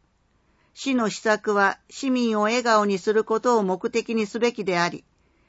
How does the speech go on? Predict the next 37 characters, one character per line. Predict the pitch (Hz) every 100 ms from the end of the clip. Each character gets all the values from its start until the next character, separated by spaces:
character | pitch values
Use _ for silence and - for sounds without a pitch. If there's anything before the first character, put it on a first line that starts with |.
| _ _
社 | 220 220
会 | 254 262
課 | 254 254
題 | 233 214 202
を | 202
解 | 226 240
決 | 247 240 233
す | -
る | 233 233
こ | 226
と | 233 220
や、 | 175 185 _ _ _
人 | - - 262 240
が | 240 - 196
自 | 240
由 | 247 269 262
に | 226 202
活 | 208 208 233
動 | 247 240
す | 240 233
る | 240 247
上 | 247
で | 220 202
の | 196
障 | 226 226 226
害 | 226 226 220
を | 220
取 | 226 226
り | 240
除 | 240 247
く | 247 196
こ | 202
と | 220 196
が | 175 196 - _ _
市 | - 254
の | 214
発 | 202 202